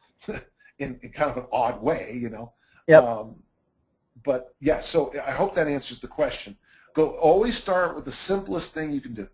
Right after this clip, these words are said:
Speaker 1: The simplest thing you can do.
Speaker 2: Mm-hmm.
Speaker 1: To, uh,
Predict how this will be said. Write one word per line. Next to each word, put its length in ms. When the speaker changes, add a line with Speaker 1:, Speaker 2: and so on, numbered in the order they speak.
Speaker 1:
The 120
simplest 840
thing 160
you 60
can 120
do. 300
Speaker 2:
Mm-hmm. 260
Speaker 1:
To, 160
uh, 160